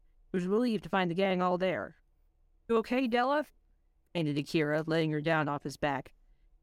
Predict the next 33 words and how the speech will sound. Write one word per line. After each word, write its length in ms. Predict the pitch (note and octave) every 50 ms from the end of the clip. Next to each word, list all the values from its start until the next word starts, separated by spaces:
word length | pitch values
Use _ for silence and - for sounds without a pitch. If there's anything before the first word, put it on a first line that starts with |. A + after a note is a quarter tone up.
| - - _
"Uh, 60 | A#3
yeah, 220 | A3+ A3+ A#3+ A3+ G#3
I 80 | G3
think 140 | G#3+ A#3+ A3+
I'm 80 | F#3+ F3
okay. 360 | E3+ - - E3+ E3 F3 F3+ - _ _
I 100 | - E3+
just 180 | F#3 G3+ - -
twisted 280 | - C4 B3+ - G3+ F#3
my 140 | F3 E3+
ankle. 380 | F3+ G#3+ A3 F#3+ - D3+ C3 - _ _ _ _ - - - - _ - _ - - _
Tried 100 | - G3
to 60 | F3+ -
put 200 | - G#3 F#3+ F#3+
weight 220 | F3 G3 G#3 F3+
on 160 | E3+ E3 D#3+
it 80 | D#3+ D#3+
and 140 | D#3+ D#3+ -
fell 180 | G3+ G#3 F#3+
again. 320 | D#3+ D#3 C3+ A#2 - E3 - - - - -
Ouch!" 480 | - F#4 D4 - - - - - - - _ _ _ _ - - _ _ _ _ _ - - - _ _ _ _ _ - _ _ _ _ _ _ - _ - - _ - -
Lamont 300 | F#3+ F#3+ F#3+ F#3+ F3 - - _ -
looked 220 | G3+ G#3 - -
at 80 | D#3+ - _ -
each 180 | G3+ F3+ -
of 60 | E3+
his 120 | F3 D#3+ -
friends. 340 | - F#3+ E3 E3 D#3 - - _
"What 260 | F#3+ B3+ F#4 G4 -
the 100 | - E4
heck 220 | C#4 E4+ F#4 - -
was 160 | C#4+ A3+ G3
that?" 440 | G3+ C4 D#4+ F#4 D#4+ - - -